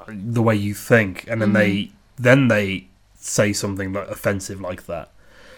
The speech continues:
Speaker 1: then that can hurt, 'cause then that's like, okay, you know this, and you've deliberately said that.
Speaker 2: Yeah.
Speaker 1: The intention is to hurt me, and you, you've used your insider knowledge, if you like, to do that.
Speaker 2: Mm-hmm.
Speaker 1: So by not being, so I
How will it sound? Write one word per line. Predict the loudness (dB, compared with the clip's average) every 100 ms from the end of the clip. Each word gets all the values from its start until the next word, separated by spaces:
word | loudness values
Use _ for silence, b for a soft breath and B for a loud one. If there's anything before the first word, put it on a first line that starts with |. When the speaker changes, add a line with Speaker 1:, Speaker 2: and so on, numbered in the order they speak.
| b
Speaker 1:
then | 2 6
that | 6 4
can | 2 2
hurt, | 2 0 -4
'cause | -2 4
then | 8
that's | 8 4 6
like, | 6
okay, | 4 2 4
you | 6
know | 8 8 8
this, | 4 0 0
and | 0
you've | 2
deliberately | 4 4 4 -2
said | -4 0 0 0
that. | -4 -4 -14 -20 _
Speaker 2:
Yeah. | -6 -4 -6 -4
Speaker 1:
The | 4
intention | 4 6 4 4 0
is | -2
to | -2
hurt | -4 -4
me, | -4
and | -2
you, | 0
you've | 2 2
used | 6 6 8 6
your | 4 4 2
insider | -4 2 4 4
knowledge, | 4 2 2 -4
if | -10
you | -10
like, | -10 -12
to | -4
do | 0 0
that. | -2 -16 _
Speaker 2:
Mm-hmm. | -6 -4 -4 -8 b b b b b
Speaker 1:
So | 4 6
by | 8
not | 6 8 6 6 2
being, | 2 4 2 -2 -6 _ _ _ _ -20 _ _ _ _ _ _ _
so | 8 10 10
I | 8 6